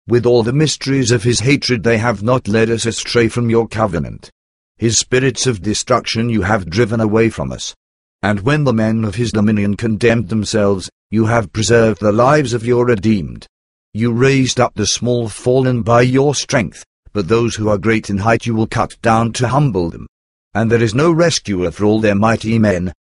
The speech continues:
and no place of refuge for their swift ones. To their honored men you will return shame,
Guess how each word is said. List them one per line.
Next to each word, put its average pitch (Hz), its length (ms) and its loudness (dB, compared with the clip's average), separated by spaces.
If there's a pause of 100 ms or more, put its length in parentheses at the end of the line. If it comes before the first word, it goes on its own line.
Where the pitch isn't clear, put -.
and 107 180 0
no 123 160 2
place 120 320 0
of 110 140 0
refuge 90 600 -2
for - 160 -6
their 104 160 2
swift - 360 -8
ones. 62 380 -12 (540)
To 120 100 -4
their 104 180 2
honored 104 340 2
men 120 220 2
you 123 100 2
will 123 140 2
return 120 500 2
shame, 82 440 0